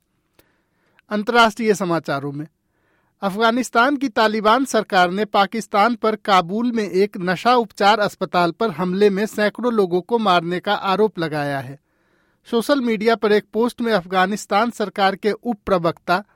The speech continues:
हमदुल्ला फितरत ने कहा कि हवाई हमले में मरने वालों की संख्या बढ़कर चार सौ हो गई है। फितरत ने बताया कि राहत दल अब भी इमारत में लगी आग पर काबू पाने में जुटे हैं और बचाव और शवों को निकालने का काम जारी है।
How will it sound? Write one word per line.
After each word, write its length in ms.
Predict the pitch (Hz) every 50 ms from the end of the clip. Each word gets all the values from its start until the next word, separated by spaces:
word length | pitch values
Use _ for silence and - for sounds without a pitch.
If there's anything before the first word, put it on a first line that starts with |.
| _ _ _ -
हमदुल्ला 520 | 196 202 202 202 175 214 214 240 262 262
फितरत 480 | 233 - - 185 - 214 233 254 - 233
ने 100 | 208 190
कहा 300 | - 202 170 156 185 185
कि 180 | - - 214
हवाई 400 | 170 160 190 185 190 185 220 247
हमले 340 | 208 190 208 190 185 185 185
में 140 | 180 190 220 220
मरने 340 | 196 185 190 185 202 233
वालों 320 | 247 226 214 190 190 185 180
की 140 | - - 185
संख्या 420 | - - 175 165 160 - 220 220
बढ़कर 420 | 202 175 170 160 151 - 190 202 196 _ _ _ _ _ _ _ -
चार 240 | - 240 233 247 226
सौ 180 | - - 233 185
हो 180 | 165 175 165
गई 240 | 147 151 151 147 139
है। 180 | 131 127 127 - _ _ _ _ _ _ _ _ _ _
फितरत 360 | - 220 - - 269 277 269
ने 120 | 277 247 214
बताया 440 | 185 180 - - 196 196 214 233 233
कि 160 | - - 214
राहत 360 | 175 190 185 170 165 185 180
दल 280 | 156 151 196 214 233 - _ -
अब 140 | - 196 202
भी 180 | 190 190 269 262
इमारत 500 | - 214 196 190 185 185 208 226 214 226
में 120 | 214 208
लगी 300 | 196 190 180 180 214 233
आग 260 | - - 170 175 180 - _ -
पर 120 | 226 226 - -
काबू 280 | 240 220 214 202 240 208
पाने 320 | - 190 175 175 175 180
में 120 | 185 233 262
जुटे 340 | 208 202 240 208 - 196 175
हैं 180 | 139 151 139 131 _ _ _ _ _ _ _ -
और 140 | 214 220 202
बचाव 540 | 180 208 202 - - 214 214 247 277 262 233
और 120 | 220 208
शवों 340 | - - 208 196 196 247 240
को 140 | - 262 226
निकालने 500 | 202 196 185 208 185 185 185 196 220 247
का 140 | - 233 196
काम 360 | - - 180 170 180 214 240
जारी 340 | 208 220 226 214 214 196 185
है। 180 | 139 131 127